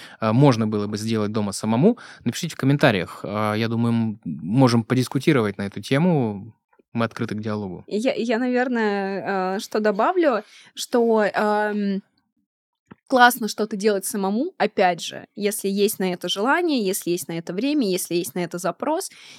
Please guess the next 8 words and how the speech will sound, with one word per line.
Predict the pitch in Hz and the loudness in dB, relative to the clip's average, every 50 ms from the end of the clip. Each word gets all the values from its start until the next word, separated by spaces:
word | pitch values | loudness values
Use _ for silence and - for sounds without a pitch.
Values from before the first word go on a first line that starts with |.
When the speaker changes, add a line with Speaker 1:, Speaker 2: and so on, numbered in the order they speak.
| - _ | -12 _
Speaker 2:
и | 240 240 | 2 2
если | 233 220 196 202 220 269 - - - 220 202 196 196 - - _ | 2 2 2 2 0 0 0 0 2 2 4 4 2 2 -2 _
изначально | - 214 196 208 220 220 - - 262 220 196 190 185 | -4 -2 0 0 -2 -2 -2 0 2 2 2 2 0
есть, | 175 175 202 196 202 214 - - - - | 0 0 0 0 0 -2 -4 -6 -4 -2
э, | 202 185 175 175 170 165 - | 0 2 2 2 2 0 0
понимание | - 233 220 220 220 226 214 202 185 170 170 156 147 - | 2 4 6 6 6 6 4 2 2 0 -2 -4 -6 -6
и | - 180 185 | -6 -6 -8
принятие, | - 180 180 175 170 170 - - - - 277 202 180 165 - | -6 -6 -4 -2 -2 -2 -2 -2 -2 -4 -4 -4 -4 -6 -10